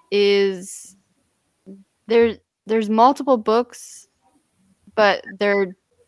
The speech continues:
different couples and different authors.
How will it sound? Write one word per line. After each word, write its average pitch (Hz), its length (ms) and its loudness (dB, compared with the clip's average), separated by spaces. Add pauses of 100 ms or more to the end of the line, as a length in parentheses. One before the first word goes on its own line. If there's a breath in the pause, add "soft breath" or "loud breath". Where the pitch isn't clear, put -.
(100)
different 240 340 4
couples 196 540 -2
and 180 380 -6
different 185 360 -4
authors. 220 840 -6